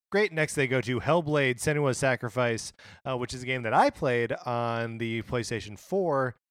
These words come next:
oh, God, years ago, a couple years ago now, maybe, maybe about two. Um,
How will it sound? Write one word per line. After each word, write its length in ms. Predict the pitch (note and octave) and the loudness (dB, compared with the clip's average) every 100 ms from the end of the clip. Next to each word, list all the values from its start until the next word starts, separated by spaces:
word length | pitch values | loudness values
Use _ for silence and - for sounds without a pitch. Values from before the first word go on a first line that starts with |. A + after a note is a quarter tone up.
| _ _ | _ _
oh, 180 | A2+ F#2 - | -12 -12 -12
God, 200 | A2+ G#2+ | -10 -10
years 360 | F#2 G2+ A#2+ B2+ | -8 -2 -2 0
ago, 360 | D#3+ E3+ E3 | 0 0 0
a 80 | - | -2
couple 240 | C3+ B2+ D3 | -6 -4 -4
years 180 | D3 | -4
ago 140 | D3+ D#3+ | -4 -2
now, 160 | D#3+ | -2
maybe, 460 | D#3 B2 A#2+ A#2 A#2 - | -2 -4 -4 -4 -6 -10
maybe 160 | B2+ B2+ | -4 -2
about 260 | A2+ A#2+ - | 0 -2 -4
two. 260 | C#3 C#3 - _ - _ _ | -4 -6 -10 _ -20 _ _
Um, 520 | B2 A2+ G#2+ G2+ G2 | -6 -4 -4 -6 -12